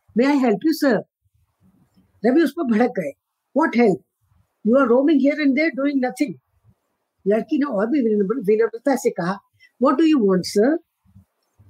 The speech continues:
Call your manager।" रवि ने फरमान सुनाया। काउंटर पर खड़ा मैनेजर लपक कर आया। "यस, सर।"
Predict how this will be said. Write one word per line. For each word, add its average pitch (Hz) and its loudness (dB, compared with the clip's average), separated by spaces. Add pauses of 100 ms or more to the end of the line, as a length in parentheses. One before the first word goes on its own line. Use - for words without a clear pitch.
(160)
Call 320 4
your 320 2
manager।" 208 2 (360)
रवि 226 0
ने 269 -2
फरमान 233 0
सुनाया। 147 -8 (1700)
काउंटर 285 2
पर 381 -6
खड़ा 285 2
मैनेजर 262 2
लपक 240 -2
कर 269 0
आया। 175 -4 (100)
"यस, 277 0
सर।" 170 -2